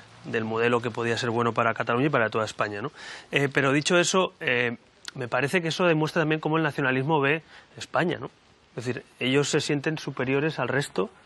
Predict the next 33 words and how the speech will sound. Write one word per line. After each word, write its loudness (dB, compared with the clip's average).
y -4
no -2
se 0
sientan 0
con 0
los 0
demás. -4
Y -6
yo 0
soy 0
catalán, 4
pero 0
me -2
siento -2
exactamente 0
igual 2
que 0
el 2
resto -4
de 2
españoles, -2
¿no? -8
Porque -4
soy -2
español. -2
Y 0
esa 4
visión 2
de -4
superioridad 4
moral 4
del 4
nacionalismo 2